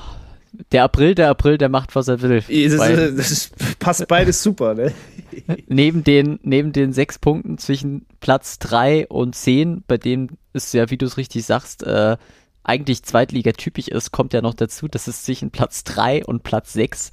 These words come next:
Speaker 1: ein einziger Punkt ist.
Speaker 2: Ja.
Speaker 1: Das ist, es ist, es ist Wahnsinn, diese zweite Liga. Und ich fand's auch wieder heute, diese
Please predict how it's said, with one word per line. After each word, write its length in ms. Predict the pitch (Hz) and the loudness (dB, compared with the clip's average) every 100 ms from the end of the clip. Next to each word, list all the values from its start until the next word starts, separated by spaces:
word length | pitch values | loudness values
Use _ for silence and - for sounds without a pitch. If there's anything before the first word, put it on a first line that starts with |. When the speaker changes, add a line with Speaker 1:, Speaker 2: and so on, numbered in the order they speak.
| - | -6
Speaker 1:
ein 240 | 120 139 143 | -2 -2 -2
einziger 480 | 120 131 - 120 113 | -2 -2 -6 -4 -4
Punkt 320 | - 139 151 | -2 -4 -4
ist. 300 | - 107 - _ | -10 -10 -12 _
Speaker 2:
Ja. 440 | 113 113 - 113 - - - | -6 -4 -4 -6 -12 -20 -6
Speaker 1:
Das 160 | 120 - | -6 -6
ist, 260 | - - - | -10 -8 -6
es 160 | 135 | -6
ist, 220 | - - - | -6 -8 -4
es 160 | 139 - | -4 -4
ist 200 | 135 113 | -6 -4
Wahnsinn, 380 | 117 135 110 | -2 -2 -2
diese 240 | 107 104 98 | -2 -4 -4
zweite 340 | - 98 101 | -4 -4 -2
Liga. 300 | 104 107 113 | -2 -2 -2
Und 160 | - 107 | -4 -6
ich 80 | - | -4
fand's 220 | 123 - | -4 -4
auch 180 | 123 113 | -8 -2
wieder 220 | 113 110 | -2 0
heute, 280 | 120 139 120 | -2 -2 -4
diese 360 | 117 117 110 | -2 0 0